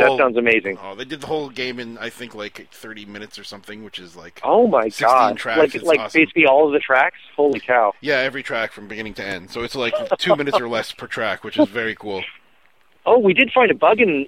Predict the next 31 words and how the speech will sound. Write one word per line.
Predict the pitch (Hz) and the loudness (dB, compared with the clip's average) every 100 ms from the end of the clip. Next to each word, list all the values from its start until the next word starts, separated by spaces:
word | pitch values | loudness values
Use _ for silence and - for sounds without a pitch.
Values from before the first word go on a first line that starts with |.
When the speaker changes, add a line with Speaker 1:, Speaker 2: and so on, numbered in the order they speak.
| - | 0
Speaker 2:
in | 165 147 | 2 2
Mario | 139 143 139 | 4 4 4
Kart | 147 139 | 2 2
sixty-four, | 143 - 127 120 120 | 0 -2 0 4 6
though. | 123 135 190 180 - | 6 4 4 -2 2
Speaker 1:
Oh. | 139 135 | 6 6
Speaker 2:
Um, | 131 123 - _ _ _ _ _ _ | 6 0 -8 _ _ _ _ _ _
yeah, | 156 208 214 | 2 4 6
you | 147 151 170 | 6 4 2
just | 190 - | 0 0
reminded | 175 214 214 | 2 4 4
me | 139 | 4
of | 123 | 4
it. | 120 - - - - - | 4 0 -12 -14 -12 4
There | 185 | 6
was | 233 226 | 6 2
a | |
part, | - 156 165 180 - | 2 4 6 4 2
um, | 151 143 139 131 - _ _ _ _ 151 | 6 6 4 -4 -10 _ _ _ _ 4
uh, | 139 135 131 135 135 _ - | 8 8 6 2 0 _ -2
my | 139 | -2
girlfriend | - 196 220 196 - | 2 2 2 0 4
fell | 165 | 6
off | 160 160 | 6 4
an | 143 | 2
edge | 143 147 143 - - | 4 4 4 0 2
on | 147 143 139 | 4 4 4
the, | 143 139 | 4 6
I | 135 | 4
think | 190 | 2
it's | 180 | -2